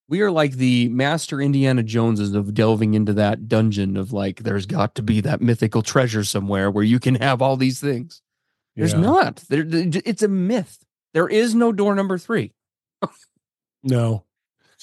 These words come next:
Speaker 1: And so
Speaker 2: No,
Speaker 1: you have
Speaker 2: and
Speaker 1: to
Speaker 2: I
Speaker 1: decide what you want.
Speaker 2: And you and I talked about it before we started today. One of the things that concerns us greatly about what we see happening in the culture and in the world is that this, some call it kind of an old notion,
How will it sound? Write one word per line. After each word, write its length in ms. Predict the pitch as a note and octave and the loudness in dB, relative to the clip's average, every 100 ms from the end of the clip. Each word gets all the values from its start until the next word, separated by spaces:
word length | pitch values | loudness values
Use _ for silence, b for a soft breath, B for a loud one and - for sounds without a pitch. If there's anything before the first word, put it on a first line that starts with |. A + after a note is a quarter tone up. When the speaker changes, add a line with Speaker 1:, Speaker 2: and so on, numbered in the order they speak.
| - | -10
Speaker 1:
And 140 | G#2+ | -10
so 240 | - A#2+ A2 | -4 2 2
Speaker 2:
No, 80 | |
Speaker 1:
you 80 | B2 | 4
have 120 | C3+ | 2
Speaker 2:
and 80 | C#3+ | 4
Speaker 1:
to 60 | D#3+ | 4
Speaker 2:
I 80 | F3+ | 2
Speaker 1:
decide 240 | F3+ D3+ | -2 -6
what 180 | D3 - | -8 -6
you 120 | D3 | -6
want. 260 | A2+ G2 - _ _ _ | -6 -8 -12 _ _ _
Speaker 2:
And 160 | F3+ F#3+ | 0 4
you 100 | B3 | 4
and 100 | C4 | 4
I 120 | F#3+ | 2
talked 340 | - D#3 D#3 D3+ | 2 2 2 0
about 240 | C3+ C3 | 0 0
it 60 | A#2+ | -2
before 340 | B2 C#3 C3+ | -4 0 2
we 140 | C3 | 2
started 420 | B2 - B2 B2 A#2 | 0 -2 -2 -2 -4
today. 300 | A#2+ A#2+ A#2 | -2 -2 0
One 180 | D3 | 2
of 80 | F3+ | 2
the 60 | D#3 | 2
things 320 | - C3+ B2+ | 2 2 0
that 160 | B2+ - | -4 -4
concerns 520 | B2 A#2 C3 B2+ A#2 | -4 0 2 2 2
us 180 | A2+ - | 0 -2
greatly 600 | - A#2+ B2 C3+ B2+ B2 | -2 0 2 0 0 0
about 300 | A2+ A#2 B2 | 0 -2 -4
what 120 | C#3 | -4
we 120 | C3 | -4
see 180 | - B2+ | 0 2
happening 400 | A#2 A#2 A#2 A#2 | 2 0 0 0
in 100 | A2 | 0
the 80 | A2 | -2
culture 440 | - A2 G#2+ A#2+ | -2 -2 -2 -2
and 100 | A2+ | 0
in 80 | A2 | -2
the 60 | |
world 520 | G#2+ C#3 D#3 A2 G2+ - b b b b b b | 0 2 2 2 -2 -8 b b b b b b
is 220 | D#3 C#3 | 2 2
that 240 | C#3+ C3+ - | 2 2 2
this, 400 | C#3 B2 - - _ _ _ _ _ _ _ _ _ | 2 2 -4 -8 _ _ _ _ _ _ _ _ _
some 280 | - E3 F3+ | -2 2 2
call 240 | - C#3+ C3+ | 2 2 2
it 80 | |
kind 240 | - C#3 C#3 | 2 2 2
of 80 | B2+ | 0
an 120 | A#2 - | -6 0
old 480 | D3 D#3 D3 B2 A#2+ | 2 4 2 0 -4
notion, 680 | B2+ B2+ B2 - A#2 G#2+ | -4 -4 -4 -6 -8 -10